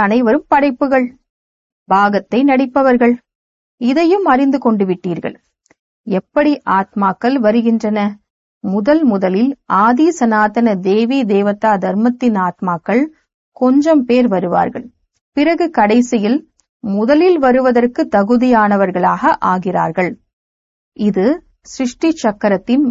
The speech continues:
மாலை போன்றது, சுற்றிக் கொண்டே இருக்கிறது. மாலையை நீங்கள் சுற்றுகிறீர்கள் என்றால் அனைத்து மணிகளின் சக்கரமும் சுற்றுகிறது இல்லையா? சத்யுகத்தில் ஒரு சிறிது கூட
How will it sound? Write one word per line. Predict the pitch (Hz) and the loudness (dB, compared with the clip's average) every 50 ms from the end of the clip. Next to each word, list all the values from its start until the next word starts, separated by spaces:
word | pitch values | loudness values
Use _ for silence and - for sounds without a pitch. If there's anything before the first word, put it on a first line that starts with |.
| 196 | -2
மாலை | 196 196 185 190 196 208 214 226 240 | -4 -4 -2 0 0 2 2 0 0
போன்றது, | 240 - - 185 185 180 170 170 170 180 185 180 - - _ _ _ _ _ _ _ _ _ _ _ | -2 -4 -4 -6 -6 -4 -6 -6 -4 -2 -4 -4 -4 -10 _ _ _ _ _ _ _ _ _ _ _
சுற்றிக் | - - 202 202 _ - 220 208 208 | -8 -6 -6 -6 _ -6 -6 -6 -4
கொண்டே | - 190 180 180 180 190 190 254 302 | -4 -4 -4 -2 -2 0 0 2 2
இருக்கிறது. | 277 240 226 208 - - 214 202 190 196 - - - _ _ _ _ _ _ _ _ _ _ _ _ _ _ _ _ _ - | 2 0 -2 -4 -4 -4 -2 -2 -2 -4 -6 -10 -12 _ _ _ _ _ _ _ _ _ _ _ _ _ _ _ _ _ -8
மாலையை | 196 185 190 190 196 208 226 254 262 254 226 233 262 269 | -6 -2 0 2 2 2 2 2 2 2 2 2 2 2
நீங்கள் | 254 240 233 226 214 214 214 254 311 | 2 2 2 2 0 0 0 -2 -2
சுற்றுகிறீர்கள் | 311 - 311 254 247 - 311 302 247 269 262 262 247 220 214 202 196 | -2 -4 -6 -6 -4 -2 -2 0 0 0 0 -2 -2 0 0 0 0
என்றால் | 185 196 220 226 262 220 185 180 220 285 254 _ _ _ _ _ _ _ _ _ _ - | 0 0 -2 0 0 2 2 2 0 -2 -4 _ _ _ _ _ _ _ _ _ _ -4
அனைத்து | - 190 208 233 285 320 - - _ - 330 311 269 | -2 0 0 0 0 0 -2 -6 _ -2 0 2 4
மணிகளின் | 233 202 202 220 254 254 269 262 262 277 294 285 | 4 4 2 2 2 2 2 2 2 2 0 0
சக்கரமும் | - - 202 190 - - 247 226 214 190 185 190 254 320 - _ _ | -2 -4 -6 -6 -4 -2 0 0 0 0 0 -2 -4 -4 -6 _ _
சுற்றுகிறது | _ _ - 214 208 - - 247 226 214 196 190 185 196 | _ _ -10 -10 -10 -6 -4 -2 -2 0 0 -2 -2 -2
இல்லையா? | 190 190 214 277 349 381 277 247 - _ _ _ _ _ _ _ _ _ _ _ _ | -2 -2 0 0 0 -2 -2 -4 -8 _ _ _ _ _ _ _ _ _ _ _ _
சத்யுகத்தில் | - - 269 269 254 - - 349 359 330 302 269 - - - 269 285 311 285 - - - - | -8 -4 -2 -2 -2 -2 -2 0 0 2 2 0 -2 -2 -2 0 2 0 0 -2 -6 -10 -4
ஒரு | 208 226 262 294 330 320 | -2 0 2 2 0 0
சிறிது | - - 285 269 302 320 302 330 302 | -2 -2 -2 0 2 2 2 0 -2
கூட | 311 - 254 247 | -2 0 0 2